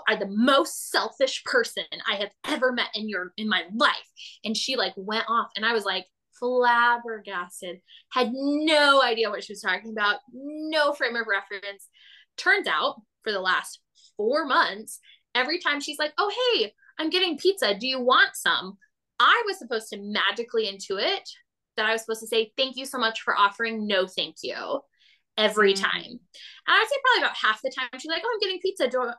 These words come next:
Speaker 1: do you want some?" If I wanted pizza, I would say yes. And if I didn't want pizza, I would say no. But probably about half the time I was eating her food. And in her mind,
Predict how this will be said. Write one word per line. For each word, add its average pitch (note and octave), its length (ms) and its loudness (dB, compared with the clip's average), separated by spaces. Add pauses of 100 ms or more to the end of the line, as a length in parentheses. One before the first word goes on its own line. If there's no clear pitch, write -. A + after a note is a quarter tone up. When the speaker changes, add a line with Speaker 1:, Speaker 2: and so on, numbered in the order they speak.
Speaker 1:
do A#3 80 -4
you A#3 80 -2
want F#4 220 2
some?" G#3+ 200 0
If A#3 120 -4
I A#3 120 2
wanted A#3 280 0
pizza, C4 280 -6
I G#3 80 0
would G3+ 140 -6
say G3+ 140 -8
yes. F4+ 240 2 (160)
And G3+ 80 -12
if G3 100 -18
I F3+ 80 -2
didn't F#3 260 -12
want F#3 180 -4
pizza, C#4+ 220 0
I G3+ 80 4
would G3 160 -2
say F#3 180 -2 (160)
no. B3 280 2 (300)
But A#3 120 -8
probably D#4 180 6
about C4 120 0
half - 260 -2
the A#3 80 -2
time A3+ 200 -2
I G#3 60 -2
was G3+ 200 -4
eating A3+ 280 -2
her G3+ 80 -4
food. G3+ 480 0 (600)
And A3 360 0
in G#3+ 120 -4
her F#4+ 340 2
mind, F#3+ 400 0